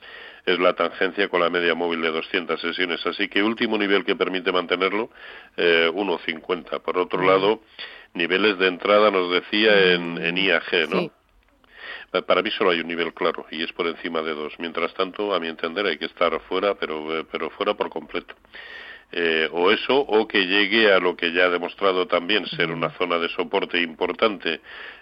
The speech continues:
Speaker 1: en precios de
Speaker 2: Ujú.
Speaker 1: cierre. Hablamos de la zona de uno cincuenta, sí, uno cincuenta, uno cincuenta y dos, y que comprobemos que aguanta. Pero, desde luego, con mayor tranquilidad, con mayor seguridad de que el escenario vuelve a ser el de querer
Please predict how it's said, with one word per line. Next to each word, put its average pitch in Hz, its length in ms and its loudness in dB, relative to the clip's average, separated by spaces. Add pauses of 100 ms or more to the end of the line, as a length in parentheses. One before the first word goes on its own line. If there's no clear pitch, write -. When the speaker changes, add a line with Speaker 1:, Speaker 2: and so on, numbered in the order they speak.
Speaker 1:
en 82 160 0
precios 92 380 0
de 95 80 0
Speaker 2:
Ujú. 87 100 -4
Speaker 1:
cierre. 110 220 2
Hablamos 90 360 0
de 90 60 2
la 87 180 2
zona 98 240 0
de 87 140 -2
uno 95 320 -4
cincuenta, 87 1000 0 (180)
sí, 113 160 -2
uno 101 200 -2
cincuenta, 95 440 -2
uno 92 200 -4
cincuenta 98 360 -2
y 101 60 2
dos, 123 260 0 (480)
y 113 120 2
que 110 180 2
comprobemos 95 680 4
que 90 220 6
aguanta. 82 500 2 (480)
Pero, 80 260 2
desde 80 280 -2
luego, 85 260 -2
con 82 160 -4
mayor 82 340 2
tranquilidad, 85 600 0
con 90 160 -4
mayor 90 260 2
seguridad 95 460 2
de 87 120 0
que - 100 -4
el 87 80 -2
escenario 87 540 0
vuelve 90 320 2
a 85 60 0
ser 90 200 0
el 82 160 0
de 82 120 -2
querer 85 280 -2